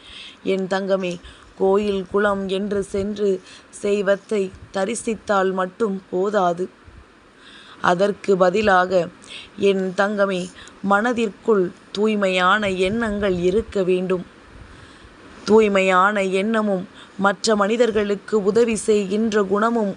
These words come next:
ஒருவருக்கு இருக்கும் பட்சத்தில், நிச்சயமாக இந்த வாழ்க்கையில் உனக்கு எந்த விதமான கஷ்டங்களும் பெரிதாக தோன்றிவிடாது. ஆனால் சில நேரங்களில் சில விதமான விஷயங்கள்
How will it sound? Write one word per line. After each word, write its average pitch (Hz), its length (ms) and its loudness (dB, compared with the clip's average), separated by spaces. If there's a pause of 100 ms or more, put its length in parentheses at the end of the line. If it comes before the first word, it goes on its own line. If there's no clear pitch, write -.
ஒருவருக்கு 190 760 2
இருக்கும் 202 480 0
பட்சத்தில், 180 680 -2 (760)
நிச்சயமாக 196 840 0 (520)
இந்த 214 300 2
வாழ்க்கையில் 202 760 0 (180)
உனக்கு 202 500 -4 (140)
எந்த 233 320 0
விதமான 202 580 0
கஷ்டங்களும் 202 840 -2 (100)
பெரிதாக 185 640 0 (100)
தோன்றிவிடாது. 190 840 -2 (1400)
ஆனால் 175 440 2 (320)
சில 220 360 2
நேரங்களில் 202 760 0 (300)
சில 233 340 2
விதமான 202 640 2
விஷயங்கள் 208 720 0